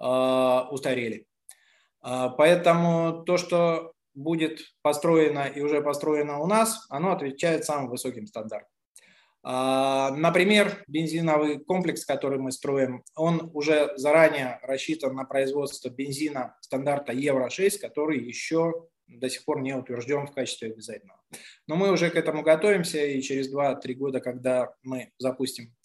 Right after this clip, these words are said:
а, этот объект, мы будем, а, соответствовать даже будущим требованиям экологической безопасности. А, скажем так, доминанта экологической и промышленной безопасности является для нас важнейшим моментом, и мы,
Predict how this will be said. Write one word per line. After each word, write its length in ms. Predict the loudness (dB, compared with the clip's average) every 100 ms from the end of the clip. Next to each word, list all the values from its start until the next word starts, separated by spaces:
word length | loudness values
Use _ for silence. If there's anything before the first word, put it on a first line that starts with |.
| -12
а, 420 | -8 -8 -8 -10
этот 240 | -6 -4 -2
объект, 440 | -2 -2 -4 -12 _ _ _
мы 160 | -4 -2
будем, 460 | 0 0 -2 -4 -14 _
а, 840 | -6 -4 -4 -2 -2 -4 -4 -6 -8
соответствовать 760 | -2 0 2 2 0 0 -2 0
даже 220 | 0 0
будущим 640 | -2 0 2 2 0 -6 -12
требованиям 640 | -6 -2 0 -2 -4 -8
экологической 600 | -8 -6 -4 -6 -8 -10 -16
безопасности. 760 | -14 -14 -14 -16 -18 -20 -20 -18 -16 -16 -20 -20 _
А, 360 | 2 4 4
скажем 400 | 4 4 4 4
так, 320 | 2 0 -4 -16
доминанта 840 | -2 2 2 4 4 4 0 -2 -2
экологической 720 | 2 2 2 -2 -4 -4 0
и 20 |
промышленной 500 | 2 2 -2 -6 -6
безопасности 1080 | 0 0 2 4 4 2 -2 -2 -2 -2 -4 _ -8
является 480 | 2 4 4 4
для 200 | -2 -2
нас 320 | 0 0 -2 -2
важнейшим 580 | 2 4 2 -2 -4 -6 _
моментом, 640 | -8 -4 -2 0 -2 -2 -8
и 80 | -8
мы, 440 | -4 -2 -2 -4